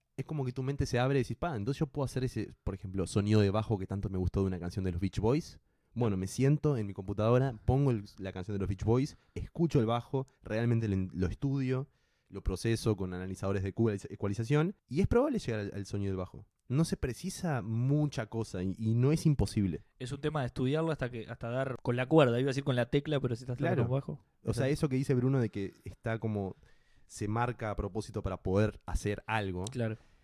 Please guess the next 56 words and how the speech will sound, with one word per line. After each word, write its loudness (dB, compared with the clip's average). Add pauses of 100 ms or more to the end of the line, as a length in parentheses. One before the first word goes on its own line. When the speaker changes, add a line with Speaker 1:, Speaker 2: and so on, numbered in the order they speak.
(280)
Speaker 1:
Em, -4 (200)
está -2
de 0
más, -2
pero -2
si -4
lo 2
ves 0
más -2
desde -2
el -6
punto -6
estético, -4 (260)
que -4
mucha 0
gente 0
se 0
deprime 0
en -4
ese -8
aspecto -6
porque, -6
"Fa, -8
yo -8
no -4
tengo -8
ese -12
micrófono -2
Speaker 2:
Ah, 0
Speaker 1:
que 0
Speaker 2:
no, 0
Speaker 1:
tiene -2
Speaker 2:
no -2
Speaker 1:
Stevie -2
Speaker 2:
tengo, 4
Speaker 1:
Wonder". 6
Speaker 2:
claro, -6 (200)
pa, -8
si -12
entraran -2
Speaker 1:
Y 2
Speaker 2:
esas, 0
si -4
hubiera 0
ese -2
micrófono -4
que -8
grabé 0
los 0
primeros -2
capítulos. -6
Speaker 1:
<laughs> 2
Es 2
cuestión 8
de 6
sentarse 2